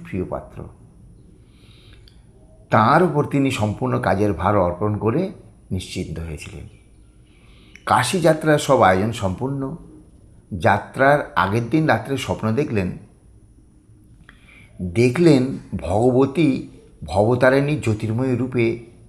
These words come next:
রানীকে দেখা দিয়ে বললেন, "অত দূরের পথ কষ্ট করে যাওয়ার দরকার কি?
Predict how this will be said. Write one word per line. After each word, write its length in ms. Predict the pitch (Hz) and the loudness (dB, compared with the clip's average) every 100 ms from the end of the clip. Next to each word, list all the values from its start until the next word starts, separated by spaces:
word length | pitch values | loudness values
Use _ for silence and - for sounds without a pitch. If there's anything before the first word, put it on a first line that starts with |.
| - - - | -20 -20 -10
রানীকে 720 | 107 95 104 113 117 - - - | -4 0 0 0 -2 -4 -4 -2
দেখা 340 | 101 92 - | -2 -2 -2
দিয়ে 220 | 117 131 123 | -4 0 2
বললেন, 460 | 95 113 101 92 - - - _ - - _ _ _ _ - - _ - - | 2 2 0 -2 -6 -14 -20 _ -20 -20 _ _ _ _ -20 -20 _ -12 -2
"অত 240 | 107 - | 0 4
দূরের 360 | - 113 127 135 | 2 4 4 4
পথ 140 | 135 135 - | 2 0 0
কষ্ট 260 | 117 - | 0 0
করে 180 | 120 135 | 0 2
যাওয়ার 300 | 113 110 113 | 4 4 4
দরকার 340 | 107 104 - | 0 -2 -8
কি? 360 | - 127 101 | -6 -4 -4